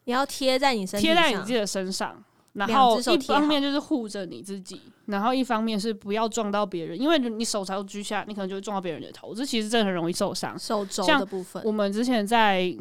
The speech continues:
Speaker 2: 就是因为金属的冲撞，它可能就是比较激烈一点。
Speaker 1: 嗯。
Speaker 2: 那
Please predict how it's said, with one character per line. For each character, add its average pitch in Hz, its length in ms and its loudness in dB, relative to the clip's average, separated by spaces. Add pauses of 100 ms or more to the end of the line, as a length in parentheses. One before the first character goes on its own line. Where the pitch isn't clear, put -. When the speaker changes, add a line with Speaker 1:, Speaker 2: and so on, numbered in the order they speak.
Speaker 2:
就 277 120 -2
是 311 120 2
因 285 140 4
为 277 100 6
金 247 140 2
属 226 120 -2
的 180 80 0
冲 196 240 -4
撞， 196 180 2
它 214 140 0
可 202 140 -2
能 139 120 -6
就 190 80 -4
是 202 140 -4
比 175 160 -6
较 180 380 0
激 185 280 -6
烈 185 260 0
一 180 60 -2
点。 175 320 -6
Speaker 1:
嗯。 240 220 -8 (120)
Speaker 2:
那 254 200 4